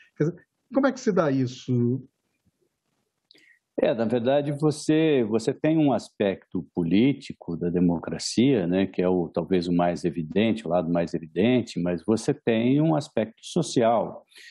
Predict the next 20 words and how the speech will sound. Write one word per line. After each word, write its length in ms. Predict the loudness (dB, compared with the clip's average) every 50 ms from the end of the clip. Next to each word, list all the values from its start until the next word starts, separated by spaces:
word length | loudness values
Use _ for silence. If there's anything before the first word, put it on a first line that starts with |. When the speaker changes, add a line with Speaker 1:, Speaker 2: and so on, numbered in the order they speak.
| -20 -20 -20 _ _ _ _ _ _
Speaker 2:
porque, 680 | -6 -6 -6 -6 -2 0 2 2 4 4 2 2 2 0 0
é, 520 | 0 0 2 2 2 2 0 0 -2 -2 -4 -4
você, 460 | -2 -2 -2 -2 -2 -2 0 2 2 2
na 140 | 2 2
democracia, 1000 | 2 2 2 2 2 0 0 -4 -4 -4 -4 -2 0 2 2 2 2 0 0 -2
na, 460 | -2 -2 -2 -2 0 0 0 0 -2 -2 -2 -4
você 360 | -2 0 0 0 0 -2 -2 -2
tem 380 | -2 0 0 2 2 2 2
a 80 | 2 2
ideia 480 | 2 2 2 2 2 2 2 2 0 -2
de 200 | -2 -4 -6 -4
que 320 | -2 0 2 4 4 4
a 100 | 2 2
cada 300 | 2 0 0 0 0 -2
cidadão 560 | -8 -6 -4 -2 -2 -2 0 0 2 2 2
corresponde 600 | 2 0 0 0 0 -2 -2 -2 0 0 2 2
um 140 | 0 0 0
voto. 420 | 2 2 2 0 0 -2 -6 -16 _ _ _ _ _ _ _ -20 -20 -20 -20 -20 _ _ _ _ _ -4
Então, 540 | -4 -4 -2 0 0 0 0 0 -2 -4 -4
é, 1000 | -4 -2 0 2 2 2 2 0 0 0 0 0 0 -2 -2 -4 -4 -4 -6 -8